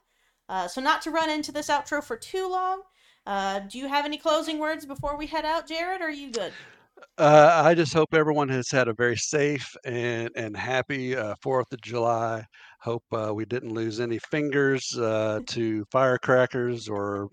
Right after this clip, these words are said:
Speaker 2: fireworks or anything like that.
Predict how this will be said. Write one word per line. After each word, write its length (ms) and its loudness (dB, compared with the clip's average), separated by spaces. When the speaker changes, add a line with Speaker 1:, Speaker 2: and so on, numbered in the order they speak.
Speaker 2:
fireworks 640 4
or 100 -2
anything 380 -4
like 280 -2
that. 280 0